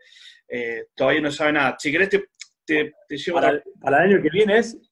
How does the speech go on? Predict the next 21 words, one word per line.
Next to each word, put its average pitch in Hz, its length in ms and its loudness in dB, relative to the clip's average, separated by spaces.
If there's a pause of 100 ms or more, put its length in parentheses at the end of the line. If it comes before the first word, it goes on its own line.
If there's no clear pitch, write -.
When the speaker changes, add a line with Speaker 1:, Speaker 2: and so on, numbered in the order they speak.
(120)
Speaker 2:
no, 214 220 0
te 127 80 -12
puedo 156 180 0
dar 143 100 0
una 127 200 -12
pequeña 147 380 -6
opinión 151 340 -6
sobre 113 500 -14 (2500)
Speaker 1:
Porque, 147 200 2 (100)
en, 147 120 -2
en 151 180 0
verdad, 151 540 2 (220)
no 139 140 -2
hay, 143 160 -2
no 147 100 0
hay 160 80 0
nada 156 160 0
confirmado, 127 440 -4
es 127 80 -10
una 135 100 -2
especulación. 127 680 -6